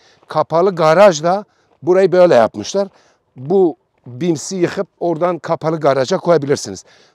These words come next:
Bak yeni yeni bir şeyler keşfettik. Ve şimdi ne diyorum? Bu duvarlar on altılık demirle çift,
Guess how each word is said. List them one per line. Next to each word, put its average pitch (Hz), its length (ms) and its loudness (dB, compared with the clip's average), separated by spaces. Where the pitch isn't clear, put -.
Bak 180 180 -6
yeni 160 360 0
yeni 151 260 2
bir 110 60 -14
şeyler 131 260 -4
keşfettik. - 680 -10
Ve 180 300 2
şimdi 208 360 -2
ne 208 180 4
diyorum? 147 300 -2
Bu 196 440 0
duvarlar 196 400 4
on 202 240 0
altılık 175 480 -2
demirle 165 400 0
çift, - 360 -8